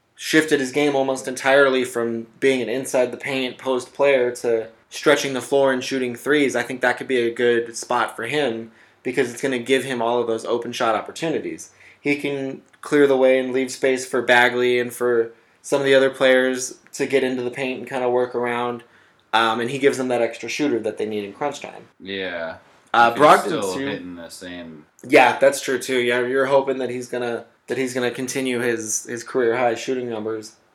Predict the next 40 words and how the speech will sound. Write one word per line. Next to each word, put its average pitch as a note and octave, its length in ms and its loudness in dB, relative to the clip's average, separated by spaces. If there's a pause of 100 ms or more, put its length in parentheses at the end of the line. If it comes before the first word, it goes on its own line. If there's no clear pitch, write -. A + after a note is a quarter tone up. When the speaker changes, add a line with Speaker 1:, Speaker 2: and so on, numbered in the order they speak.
Speaker 2:
Yeah. D#2 460 -10 (320)
Speaker 1:
Um, A#2+ 200 0
Brogdon D3+ 480 4
too, C3+ 280 4
I B2+ 80 4
think, C3 280 -4
is, A#2+ 120 -4
like, A#2 180 0
a A2+ 60 -4
low A#2+ 260 0
key. A#2+ 600 -2 (280)
I A#2+ 100 0
could C3+ 140 -4
see C#3+ 120 -2
the B2 100 -2
Mavs A2+ 420 0
going B2 280 -2
in C3 100 -6
on C3+ 140 -8
him. D3 280 -6 (260)
Um, A2+ 280 -2
there's B2 180 0
rumors C#3+ 360 2
that C3 120 0
the B2 80 -2
Mavericks B2 460 0
are A2+ 80 0
looking A#2+ 280 -4
at - 360 -6
Kemba B2+ 240 -2
Walker B2 400 4
and A#2+ 100 -2
a - 20 -8
few C3 200 -2
other B2 160 0
point B2+ 240 -6
guards B2 240 0
that B2 100 -2
are B2 140 4
available. B2+ 580 -2